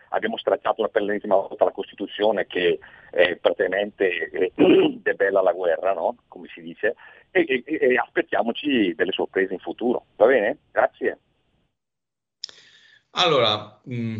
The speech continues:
Speaker 2: lascio poi la risposta a Eric un po' sul tema Crimea, sul rapporto Russia-, nato, Ucraina. Abbiamo, ci restano tre minuti. Sul tema dei media, eh beh, eh, mi sembra chiaro che noi dobbiamo cercare come Movimento Lega, come comunque rappresentanti di c-, certe idee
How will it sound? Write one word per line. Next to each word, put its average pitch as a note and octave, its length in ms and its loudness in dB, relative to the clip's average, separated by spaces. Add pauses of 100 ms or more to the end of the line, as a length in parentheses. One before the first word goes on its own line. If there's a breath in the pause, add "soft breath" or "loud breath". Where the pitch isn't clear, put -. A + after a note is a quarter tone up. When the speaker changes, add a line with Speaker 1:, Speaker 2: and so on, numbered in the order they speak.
(540 loud breath)
Speaker 2:
lascio D3+ 340 -2
poi D#3 540 -2
la B2+ 120 -2
risposta B2+ 600 -4
a A2 100 0
Eric B2+ 300 -4
un G#2 160 -12
po' A#2+ 160 -10
sul A2 420 -10
tema A2+ 320 -4
Crimea, G#2+ 640 0
sul G#2+ 240 -12
rapporto G#2+ 1000 -2
Russia-, A2 500 -2
nato, G#2 800 0
Ucraina. G2+ 680 -4 (360 loud breath)
Abbiamo, G2+ 680 -2
ci - 140 -10
restano G2+ 420 -4
tre G#2+ 160 -2
minuti. G2+ 600 -6
Sul C#3 200 -8
tema C3+ 240 -2
dei D3+ 140 -2
media, G#2+ 600 -2
eh G#2+ 140 -10
beh, A2 160 -2
eh, E2 280 -12
mi F#2 120 -10
sembra G2 440 -4
chiaro B2 360 0
che G2+ 120 -8
noi G#2 400 -4
dobbiamo G2 400 -4
cercare G2+ 640 -4
come G2+ 540 -2
Movimento F#2+ 520 -4
Lega, G2 440 0
come G#2+ 400 -4
comunque F#2+ 260 -4
rappresentanti F#2 720 -4
di F2 100 -8
c-, - 240 -14
certe G2+ 300 -2
idee A2+ 320 2